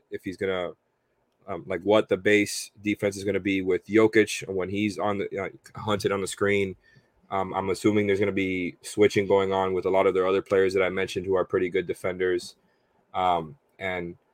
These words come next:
yeah, the, like, if they decide to drop, which we've seen teams drop against the Heat in the past and in, and, and in recent times, um, they've got their answers there. And that's kind of my whole thing is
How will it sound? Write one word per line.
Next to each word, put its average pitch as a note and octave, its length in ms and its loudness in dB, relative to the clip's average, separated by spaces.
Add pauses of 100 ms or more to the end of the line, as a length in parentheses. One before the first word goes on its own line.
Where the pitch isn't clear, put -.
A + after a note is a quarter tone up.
(160)
yeah, G2+ 260 4
the, E2+ 240 -4
like, F#2+ 260 0
if F#2 200 -6
they F#2 100 0
decide G2+ 360 4
to G#2 80 0
drop, G#2+ 340 6
which F#2 160 -2
we've F#2 100 -4
seen G2 260 -4
teams G#2+ 280 0
drop A#2 280 6
against A#2+ 260 2
the A2+ 60 6
Heat B2+ 280 4 (540)
in G2+ 80 -4
the G2+ 80 0
past B2 420 8
and G#2 100 2
in, A2+ 300 0
and, A2 320 -2
and A2 80 -4
in A2+ 100 0
recent A#2 360 0
times, F#2+ 440 0
um, F#2 380 2 (320)
they've G2+ 180 2
got G#2 220 4
their F#2+ 180 -2
answers F#2+ 300 -6
there. F2+ 220 -2
And F#2 100 -6
that's G#2+ 180 0
kind A2+ 220 0
of G2+ 140 -2
my G2 180 0
whole G2+ 200 2
thing G#2 280 -4
is F2+ 280 -8